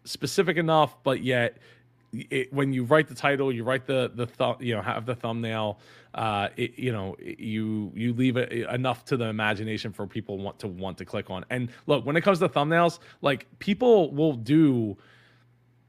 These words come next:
five, four, five, six hour sessions just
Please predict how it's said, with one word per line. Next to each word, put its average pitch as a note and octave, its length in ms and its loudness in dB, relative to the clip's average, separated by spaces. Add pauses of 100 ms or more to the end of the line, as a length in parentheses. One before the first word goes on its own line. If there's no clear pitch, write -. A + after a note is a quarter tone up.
(220)
five, D3 800 2
four, E3+ 240 0
five, D#3 280 4
six - 240 -8
hour C3+ 260 0
sessions G#2 680 -6
just - 320 -10